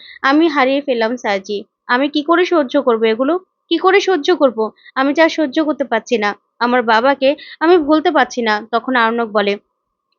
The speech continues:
"সেই জন্যই তো রোশনাই তোমাকে লড়াইটা লড়তে হবে। তোমার বাবা যেন, বাবার অপরাধীরা যেন শাস্তি পায়, সেটাই তোমাকে দেখতে হবে, দেখতে হবে তোমাকে।" তখন আরণ্যকের কথা শুনে রোশনাই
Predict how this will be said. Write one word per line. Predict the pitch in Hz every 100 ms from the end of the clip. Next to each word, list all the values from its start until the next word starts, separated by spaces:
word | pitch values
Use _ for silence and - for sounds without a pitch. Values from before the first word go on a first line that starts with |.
| -
"সেই | - 277
জন্যই | 302 311 330
তো | 294
রোশনাই | 233 233 269 302 359 _ -
তোমাকে | 262 269 294
লড়াইটা | 254 233 240 269
লড়তে | 233 220 233
হবে। | 214 196 196 - _ -
তোমার | 233 226
বাবা | 214 220 269
যেন, | 269 208 262 - - -
বাবার | 247 254 285 320
অপরাধীরা | 254 247 294 294 294 277
যেন | 240
শাস্তি | 262 247 240 269
পায়, | 226 196 277 _ -
সেটাই | - 262 302
তোমাকে | 311 254 233 285 311 - -
দেখতে | 269 269 254
হবে, | 214 208 214
দেখতে | 277 -
হবে | 349 339 330
তোমাকে।" | 285 214 202 208 196 _ -
তখন | 233 226 247 247
আরণ্যকের | 226 226 269 277 277 269
কথা | 220 226
শুনে | 285 247 247 277 - -
রোশনাই | 269 294 294 247 214